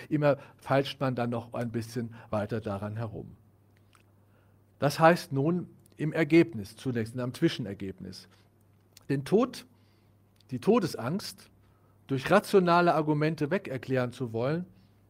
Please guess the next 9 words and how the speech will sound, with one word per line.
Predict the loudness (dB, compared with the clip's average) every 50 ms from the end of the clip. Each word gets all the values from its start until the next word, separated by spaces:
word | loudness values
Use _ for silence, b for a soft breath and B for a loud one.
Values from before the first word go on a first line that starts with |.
| _ _ _ _ _ _ _ _ _ _ _ -4
ist | -4 -4 -4 -4 -4
nicht | -4 -4 -4 -8
zielführend. | -8 -4 -4 -4 -4 -4 -8 -12 -12 -12 -12 -14 -16 -18 -20 -20 _ _ _ _ _ _ _
Da | -6 -6
kommen | 0 2 2 2 4 2
wir | 2
nicht | 0 0 -2 -2 0
durch | 0 0 0 0 -4 -12
mit. | -18 -18 -20 -20